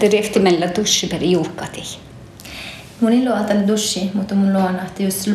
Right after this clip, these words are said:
Speaker 2: porra tarvai pierkkulle ei kuolida ja wentsa. Tai ne jäädä proteiinchildai, vegetabilska proteiinchildai maks. Ee, det ei dabs jukti juksi.
Speaker 1: Mm.
Speaker 2: Mutta jos ei ole vuorohoft, man on, man ei lähde halma.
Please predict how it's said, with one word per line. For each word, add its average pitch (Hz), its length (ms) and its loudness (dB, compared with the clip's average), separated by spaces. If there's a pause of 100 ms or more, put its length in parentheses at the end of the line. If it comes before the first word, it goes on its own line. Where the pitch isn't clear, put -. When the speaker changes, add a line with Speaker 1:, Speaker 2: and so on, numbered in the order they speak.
(100)
Speaker 2:
porra 202 220 4
tarvai 175 360 0
pierkkulle 180 520 -6
ei 180 120 -2
kuolida 180 440 -4
ja 175 120 -8
wentsa. 175 400 -6 (320)
Tai 170 160 -2 (960)
ne 185 120 2
jäädä 175 240 2
proteiinchildai, 185 840 0 (840)
vegetabilska 175 720 -2 (120)
proteiinchildai 175 600 -4
maks. - 340 -6 (680)
Ee, 185 260 2
det 190 80 4
ei 185 160 4
dabs - 300 0
jukti - 340 -2
juksi. 202 440 -2 (240)
Speaker 1:
Mm. 190 280 2 (200)
Speaker 2:
Mutta 190 540 0 (520)
jos 202 280 0
ei 208 160 4
ole 190 360 2
vuorohoft, 185 640 0
man 170 240 -4
on, 170 140 -6
man 175 140 -6
ei 170 120 -6
lähde 175 240 -2
halma. 180 380 -4